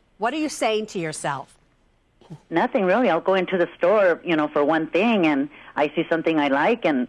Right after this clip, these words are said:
Speaker 2: I just buy it.
Speaker 1: And, Amy, are you, do you live alone?
Speaker 2: No, I live with, uh, my husband, but he's retired.
Speaker 1: And
Speaker 2: And this, this bill is just mine.
Speaker 1: Is yours. And so does he even know about it?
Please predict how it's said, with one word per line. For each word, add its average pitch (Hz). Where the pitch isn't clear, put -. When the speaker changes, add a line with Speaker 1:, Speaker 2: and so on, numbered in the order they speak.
Speaker 2:
I 139
just -
buy 156
it. 185
Speaker 1:
And, 247
Amy, 302
are 240
you, 320
do 285
you 302
live 285
alone? 262
Speaker 2:
No, 165
I 160
live 165
with, 170
uh, 143
my 147
husband, 170
but 180
he's 143
retired. 143
Speaker 1:
And 240
Speaker 2:
And 147
this, 170
this 165
bill 151
is 131
just 131
mine. 107
Speaker 1:
Is 202
yours. 202
And 214
so 233
does 247
he 294
even 254
know 233
about 269
it? -